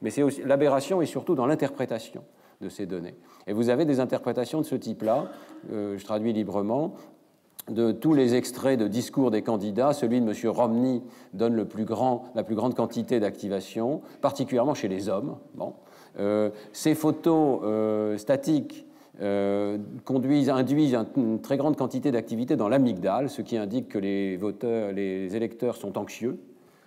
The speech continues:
hein, parce qu'il y a de l'activité dans l'amygdale,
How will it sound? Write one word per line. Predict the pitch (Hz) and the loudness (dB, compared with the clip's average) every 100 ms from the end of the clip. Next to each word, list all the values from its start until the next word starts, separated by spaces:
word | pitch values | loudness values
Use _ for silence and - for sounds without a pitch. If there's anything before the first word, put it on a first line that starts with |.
| _ _ - | _ _ -16
hein, | - - - _ - - | -16 -18 -20 _ -18 -16
parce | 90 | -14
qu'il | - | -8
y | 95 | -6
a | |
de | 90 | -6
l'activité | 92 107 95 110 | -6 -6 -4 -4
dans | |
l'amygdale, | 98 92 90 95 110 156 | -4 -4 -6 -4 -4 -4